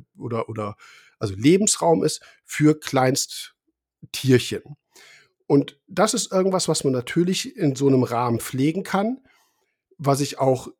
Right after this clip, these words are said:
im Marketing und in der Produktbeschreibung so deklariere. Das bringt natürlich nichts, wenn du tausend pickende kleine Fische im Becken hast. Weil ist ja klar, weil der, wie gesagt, ist, der, der Fraßdruck ist immer,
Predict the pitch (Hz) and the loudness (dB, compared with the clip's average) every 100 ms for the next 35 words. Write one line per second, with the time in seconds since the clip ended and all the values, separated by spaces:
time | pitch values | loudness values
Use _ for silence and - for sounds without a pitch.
0 | _ _ 147 123 117 139 165 - 160 175 | _ _ 2 2 2 0 -2 0 0 2
1 | 147 131 - 123 117 107 110 - - 139 | 2 0 0 0 2 0 -2 -8 -6 -4
2 | 147 156 - 139 131 123 123 120 131 - | -4 -6 -2 -2 0 -2 -2 -4 -4 -2
3 | 113 110 156 185 226 - _ _ _ - | 0 2 0 0 -4 -8 _ _ _ -4
4 | 135 - 147 190 165 156 165 170 165 190 | -4 0 2 2 -2 -2 -2 0 0 0
5 | - - 147 143 143 160 - _ _ - | -2 2 4 4 2 0 -6 _ _ 2
6 | 143 156 160 - 170 156 151 143 135 131 | 4 4 0 -2 0 2 0 -2 0 0
7 | 127 135 - 104 101 101 104 - - - | -2 -4 -4 -6 -8 -12 -12 -10 -10 -12
8 | - - - _ _ _ _ - 147 147 | -18 -20 -20 _ _ _ _ 0 2 2
9 | - 151 131 95 - _ - 135 123 147 | 2 4 4 4 -8 _ -2 0 2 0
10 | - 139 143 151 143 - 139 123 107 98 | 0 -10 0 2 0 -4 -10 -10 -12 -12
11 | - 139 143 127 - 151 165 - - - | -6 -4 -2 -4 0 -2 -2 -6 -6 -4
12 | - 160 151 | 2 4 4